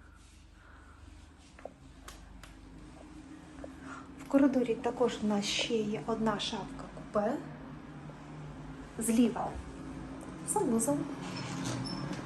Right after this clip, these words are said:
бойлер, ванна кімната. Ванна кімната. У нас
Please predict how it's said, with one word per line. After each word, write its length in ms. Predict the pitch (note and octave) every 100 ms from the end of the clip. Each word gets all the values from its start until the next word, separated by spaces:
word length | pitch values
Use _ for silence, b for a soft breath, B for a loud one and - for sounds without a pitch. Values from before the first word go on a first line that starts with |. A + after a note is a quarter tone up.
| - - - - - - - C#4 - C4 C#4 - B3+ - C#4+
бойлер, 400 | B3+ A3+ B3+ C#4 - C4+ - - - - C4+ - - C4+ C#4 - C#4 - - C3+ C3+ - - - - C3+ C3 - - - - - - - - - - - - -
ванна 260 | G#3+ D#4+ F4+
кімната. 460 | D4 A#3 G3 G3+ G#3+ - - - - - - - - - - - - - - - - - - - - - - -
Ванна 280 | G#3+ C4+ D#4
кімната. 520 | - A3+ G3 F#3 G3 F#3
У 60 |
нас 240 | A3+ A3+